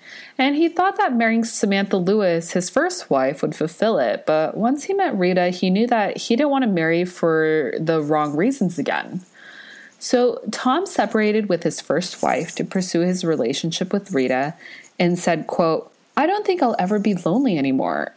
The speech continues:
and that's how I felt when I met my wife." Now, if you don't think that Tom is cool, he just became cooler after that quote.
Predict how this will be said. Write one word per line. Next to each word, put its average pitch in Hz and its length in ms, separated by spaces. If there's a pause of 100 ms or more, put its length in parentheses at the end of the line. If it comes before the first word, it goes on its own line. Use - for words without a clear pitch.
and 202 360
that's 269 220
how 359 120
I 370 120
felt 269 440
when 196 140
I 208 60
met 214 240
my 214 160
wife." 202 640 (640)
Now, 240 320
if 220 200
you 262 60
don't 294 200
think 285 160
that 175 140
Tom 165 260
is 165 180
cool, 156 380
he 175 120
just 165 220
became 151 340
cooler 131 360
after 139 240
that 117 180
quote. - 400